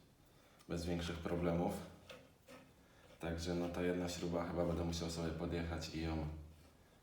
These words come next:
e, wymienić. Zaraz sobie zobaczę jeszcze, jak ona wygląda.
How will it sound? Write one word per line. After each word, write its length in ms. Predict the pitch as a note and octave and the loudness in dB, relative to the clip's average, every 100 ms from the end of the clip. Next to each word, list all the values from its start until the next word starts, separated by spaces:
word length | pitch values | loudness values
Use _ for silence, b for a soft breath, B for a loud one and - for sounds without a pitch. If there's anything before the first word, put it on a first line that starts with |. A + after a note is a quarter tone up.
| - - | -20 -10
e, 280 | D#2 D#2 D2 | -4 0 0
wymienić. 640 | D2 F2+ F#2 F2+ G#2 G#2 - - - - - - B B B - | 0 0 2 2 2 0 -4 -10 -18 -20 -20 -20 B B B -8
Zaraz 320 | F2+ F2 E2+ | 0 2 2
sobie 180 | F2 E2 | 0 0
zobaczę 360 | E2 E2 E2 E2+ | 2 0 0 -4
jeszcze, 200 | D#2+ D#2+ | -4 -4
jak 140 | E2 | -2
ona 180 | E2 E2 | -2 -2
wygląda. 520 | E2+ D#2+ E2 D#2+ F#2 | -2 -2 -2 -2 -4